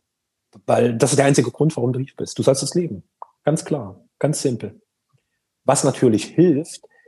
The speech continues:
ist diese Erfahrung sichtbarer zu machen, damit Menschen sich mehr mit dem,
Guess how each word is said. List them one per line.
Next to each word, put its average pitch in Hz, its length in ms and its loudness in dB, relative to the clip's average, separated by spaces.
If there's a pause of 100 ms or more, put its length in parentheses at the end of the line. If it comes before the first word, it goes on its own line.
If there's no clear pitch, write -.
(120)
ist - 160 -10
diese 120 160 4
Erfahrung 139 840 -2 (360)
sichtbarer 139 760 2
zu 135 160 -2
machen, 139 260 0
damit 117 280 0
Menschen 113 480 2
sich 117 200 -2
mehr 113 200 2
mit 127 260 0
dem, 135 380 0